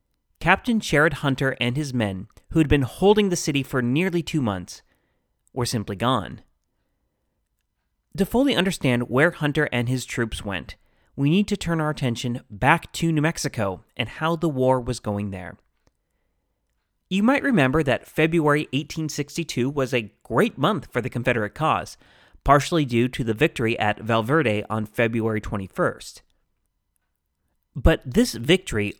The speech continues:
also put Brigadier General Henry Hopkins Sibley into something of a quandary. Fort Craig,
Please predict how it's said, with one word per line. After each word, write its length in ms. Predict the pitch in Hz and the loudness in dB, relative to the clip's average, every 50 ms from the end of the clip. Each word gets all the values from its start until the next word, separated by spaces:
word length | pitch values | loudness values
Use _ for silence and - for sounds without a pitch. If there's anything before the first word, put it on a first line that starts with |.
| _ _ | _ _
also 340 | - 170 214 233 - - 226 | 2 2 4 2 0 -2 -2
put 400 | 214 - - 143 117 107 - - | -2 0 2 2 4 2 2 -4
Brigadier 580 | 107 95 117 131 156 175 214 160 165 165 165 | -8 0 0 0 2 2 0 0 0 0 0
General 540 | 147 - 131 120 113 113 113 110 107 104 - _ _ | -2 0 0 0 2 2 0 0 -2 -4 -8 _ _
Henry 360 | _ - 151 165 175 185 185 | _ -2 0 0 2 0 0
Hopkins 600 | 165 - - - 135 135 - - - 139 135 131 | -2 -4 -2 -2 -2 -2 0 -2 -2 -2 0 -2
Sibley 460 | - - - 127 101 104 101 101 98 - - - - _ _ _ _ - | -2 -2 -2 -2 -2 0 -4 -4 -6 -6 -12 -20 -20 _ _ _ _ 0
into 420 | 185 220 240 - 240 233 226 214 | 2 2 2 2 2 2 2 0
something 420 | - - 208 190 180 - 185 180 | 0 2 0 0 2 2 0 0
of 160 | - - 131 143 | 0 0 0 0
a 80 | 135 | 0
quandary. 640 | 135 - - - - 123 120 117 104 - 87 - - - _ _ _ _ _ _ _ _ _ _ _ _ _ _ _ _ _ _ _ _ _ _ | -2 0 -2 0 2 2 0 0 -2 -6 -10 -12 -14 -18 _ _ _ _ _ _ _ _ _ _ _ _ _ _ _ _ _ _ _ _ _ _
Fort 260 | - 220 247 233 - | 4 4 4 4 2
Craig, 480 | - - 139 120 98 92 - - - | -2 0 2 2 2 0 -4 -12 -20